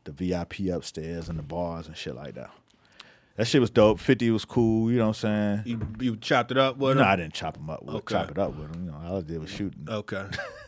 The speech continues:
Speaker 2: Right.
Speaker 1: You know,
Speaker 2: But he
Speaker 1: motherfucker
Speaker 2: was chilling?
Speaker 1: Yeah, he was chilling. You know, he came through, like, he be in the, in the crowd, you know what I'm saying, taking
Speaker 2: Right.
Speaker 1: pictures. Like,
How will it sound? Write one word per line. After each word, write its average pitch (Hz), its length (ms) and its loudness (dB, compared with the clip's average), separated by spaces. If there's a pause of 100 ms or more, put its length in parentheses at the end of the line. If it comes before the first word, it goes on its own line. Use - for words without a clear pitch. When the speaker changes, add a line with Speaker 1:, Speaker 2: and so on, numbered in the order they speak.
Speaker 2:
Right. 110 260 -4 (200)
Speaker 1:
You 95 80 -8
know, 87 340 -2
Speaker 2:
But 113 100 2
he 127 80 6
Speaker 1:
motherfucker 117 40 0
Speaker 2:
was 113 100 -6
chilling? 131 540 4
Speaker 1:
Yeah, 170 80 8
he 165 100 12
was 165 120 8
chilling. 120 280 8
You 131 60 0
know, 143 80 4
he 147 100 8
came 143 300 4
through, 139 220 6
like, 131 240 8
he 151 80 6
be 135 160 4
in 127 80 4
the, 123 180 -2
in 127 120 0
the 113 60 -2
crowd, 113 460 8
you 127 60 2
know 127 80 4
what 120 80 2
I'm 117 300 4
saying, - 20 -
taking 120 180 4
Speaker 2:
Right. 104 100 0
Speaker 1:
pictures. 131 280 2
Like, 170 280 10